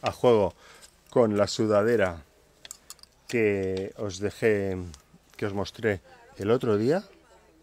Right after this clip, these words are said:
Voy a hacer una cara para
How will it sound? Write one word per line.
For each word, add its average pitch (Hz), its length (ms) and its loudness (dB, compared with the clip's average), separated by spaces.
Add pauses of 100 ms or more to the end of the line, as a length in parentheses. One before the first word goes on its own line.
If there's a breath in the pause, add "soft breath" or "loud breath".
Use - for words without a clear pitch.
(960 loud breath)
Voy 120 180 -2
a 123 40 2
hacer 110 240 -4
una 98 180 -2
cara 110 300 0
para 87 680 -6